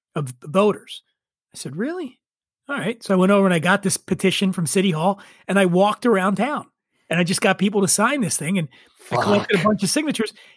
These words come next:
Speaker 1: And the next thing you know, I was actually running for mayor of Aspen, and,
Speaker 2: <laughs>
Speaker 1: and it,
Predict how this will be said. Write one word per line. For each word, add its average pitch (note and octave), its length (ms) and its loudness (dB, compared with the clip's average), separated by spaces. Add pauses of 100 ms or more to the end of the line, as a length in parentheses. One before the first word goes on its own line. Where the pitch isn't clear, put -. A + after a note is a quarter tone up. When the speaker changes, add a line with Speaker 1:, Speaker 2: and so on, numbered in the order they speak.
(140)
Speaker 1:
And G3+ 120 2
the G#3+ 40 0
next B3 240 2
thing B3 100 2
you B3+ 60 0
know, C4 80 2
I A#3 100 4
was F#3 180 4 (100)
actually G3+ 480 2
running F3+ 340 0
for E3+ 160 -6
mayor D3+ 260 -4
of C3 80 -8
Aspen, D3+ 580 -4 (320)
and, - 300 2
Speaker 2:
<laughs> - 1040 -4
Speaker 1:
and G3+ 140 2
it, G#3+ 160 0